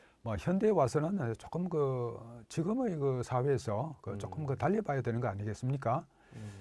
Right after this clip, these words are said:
Speaker 1: 가령 말이죠. 그, 한 십몇 년 전에 그, 유승민 그, 아, 원내대표가 그,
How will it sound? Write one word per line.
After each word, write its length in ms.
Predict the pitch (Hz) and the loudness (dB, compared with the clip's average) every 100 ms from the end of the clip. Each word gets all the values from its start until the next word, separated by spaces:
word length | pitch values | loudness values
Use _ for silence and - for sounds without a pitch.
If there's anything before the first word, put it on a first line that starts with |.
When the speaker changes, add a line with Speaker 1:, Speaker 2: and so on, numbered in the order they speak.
| 95 101 - | -16 -20 -4
Speaker 1:
가령 280 | - 127 190 | 4 6 8
말이죠. 460 | 156 139 156 120 139 | 6 6 6 6 4
그, 680 | 135 120 117 117 113 113 107 | 2 2 2 2 0 -2 -4
한 180 | - 113 | -4 -4
십몇 340 | - 160 151 | -2 -2 0
년 140 | 151 | 0
전에 380 | 139 139 110 123 | 2 2 2 0
그, 180 | 147 117 | -2 -2
유승민 580 | 110 113 127 131 127 123 | -2 -2 0 0 0 -2
그, 600 | 120 113 110 107 107 98 - 107 | -2 -4 -4 -6 -8 -12 -14 -10
아, 100 | 107 | -6
원내대표가 1000 | 117 123 107 104 117 110 92 104 101 85 | -2 0 0 -2 0 0 2 0 0 -4
그, 280 | - 98 95 | -10 -10 -12